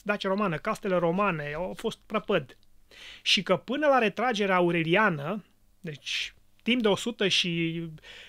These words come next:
șaizeci și ceva de ani, au existat zece, cincisprezece răscoale și războaie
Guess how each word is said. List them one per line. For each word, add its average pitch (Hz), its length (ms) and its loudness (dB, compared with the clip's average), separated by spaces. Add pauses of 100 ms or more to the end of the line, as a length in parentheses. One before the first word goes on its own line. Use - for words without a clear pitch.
șaizeci 196 420 2
și - 160 0
ceva 175 280 2
de 175 80 2
ani, 170 460 0 (640)
au 202 300 4
existat - 1000 -4 (800)
zece, 226 460 -2
cincisprezece 214 760 0
răscoale 220 440 -2
și 196 180 0
războaie 175 840 0